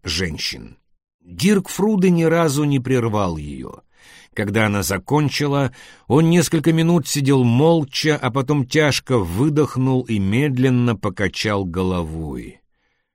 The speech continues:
«Что нам теперь делать?» «Ко мне это не имеет никакого отношения», сказала Лизбет с безразличием.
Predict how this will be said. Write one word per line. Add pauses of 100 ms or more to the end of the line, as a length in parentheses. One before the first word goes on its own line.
(440)
«Что
нам
теперь
делать?» (520)
«Ко
мне
это
не
имеет
никакого
отношения», (420)
сказала
Лизбет
с
безразличием.